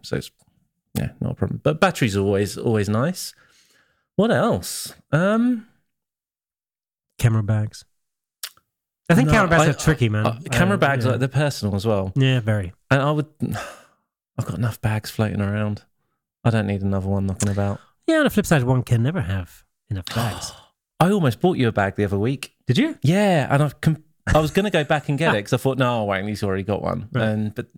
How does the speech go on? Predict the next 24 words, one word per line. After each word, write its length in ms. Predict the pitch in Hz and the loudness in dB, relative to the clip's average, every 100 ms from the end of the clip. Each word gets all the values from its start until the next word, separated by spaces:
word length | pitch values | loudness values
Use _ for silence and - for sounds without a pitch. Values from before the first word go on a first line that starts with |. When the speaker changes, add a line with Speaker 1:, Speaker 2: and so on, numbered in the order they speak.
| - _ - | -20 _ -4
Speaker 1:
um, 580 | 127 117 113 110 110 107 - | -2 0 0 0 -2 -4 -2
it 160 | 131 | 0
was 180 | 123 107 | 0 0
a, 360 | 110 107 104 104 _ _ _ _ _ - | 0 0 -2 -8 _ _ _ _ _ 0
a 180 | 117 110 | 2 4
World 260 | 131 127 | 2 2
War 180 | 113 113 | 2 2
One 260 | 113 120 104 | 0 0 0
gas 280 | 127 120 - | 0 0 -2
mask, 420 | 95 92 - - _ _ _ _ - _ | -2 -4 -10 -20 _ _ _ _ -12 _
Speaker 2:
Ooh. 220 | 233 349 294 | 4 4 4
Speaker 1:
um, 320 | 110 104 98 | 4 2 0
bag, 340 | 98 95 98 | 2 2 0
like, 200 | 120 - | 0 2
Speaker 2:
Ooh. 60 | 339 | 4
Speaker 1:
like 200 | 120 117 | 2 2
the 80 | 117 | 0
one 180 | 110 107 | 0 0
you've 160 | 110 | -2
got. 200 | - 277 | 2 2
Speaker 2:
Oh, 360 | 320 311 196 110 - | 2 0 -2 -4 -12
nice. 380 | 139 220 - - | -6 -4 -4 -4
Okay. 100 | - | 0
Speaker 1:
Um, 640 | 120 117 113 113 113 113 123 | 2 2 2 0 -2 -4 -12